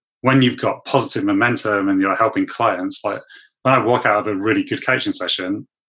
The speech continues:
I'm full of energy. I, it, it builds me up. It makes me, and it also gives me a real sense of, you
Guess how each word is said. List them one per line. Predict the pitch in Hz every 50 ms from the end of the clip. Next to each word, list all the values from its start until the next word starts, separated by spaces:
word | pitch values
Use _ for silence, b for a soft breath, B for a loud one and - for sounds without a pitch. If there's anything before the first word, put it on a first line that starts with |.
| _ _ _ _ _ _ _ -
I'm | 104 92
full | - - - 131 120 107
of | 101
energy. | 127 139 127 101 - - 82 82 85 90 - - _ _ -
I, | 101 98 98 98 95 98 139 -
it, | 127 113 - - _ _ _ _ _ -
it | 117 101 98 - _ _ _ _ _ _ - _ _ _ _ _ _
builds | 147 139 123 120 104 95
me | 107 104
up. | 120 117 92 - -
It | 98 95 95 -
makes | 110 110 110 101 - 107
me, | 101 98 -
and | 123 113
it | 120
also | 147 165 160 - 110
gives | 95 107 92 92
me | 101 98
a | 101 95
real | 98 110 104 98
sense | - - 107 101 98 - -
of, | 98 92
you | 95 92